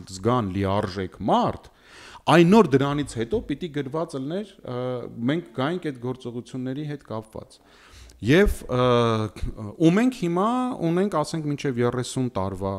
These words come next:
մինչև երկու հազար երեսուն թիվը, որ, ը, իսկ ի՞նչ ա լինելու, եթե այդ գործողություններից ինչ-որ մեկը տեղի չունեցավ։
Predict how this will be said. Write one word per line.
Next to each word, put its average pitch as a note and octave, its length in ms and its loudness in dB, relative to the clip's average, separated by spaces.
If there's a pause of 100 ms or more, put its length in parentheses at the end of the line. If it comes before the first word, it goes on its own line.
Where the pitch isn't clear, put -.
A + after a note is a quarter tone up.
(460)
մինչև C#3+ 220 6
երկու C3+ 160 4
հազար A#2+ 200 2
երեսուն A2 500 2
թիվը, A#2 420 -2 (600)
որ, A3 260 8 (180)
ը, D3 160 -2 (500)
իսկ - 320 0
ի՞նչ C4 240 6
ա E3+ 160 0
լինելու, C3+ 500 0
եթե E3+ 300 0
այդ E3 120 -4
գործողություններից C3 800 -4
ինչ-որ B2+ 280 -6
մեկը E3+ 260 -6
տեղի A#2+ 260 -6
չունեցավ։ G#2+ 540 -12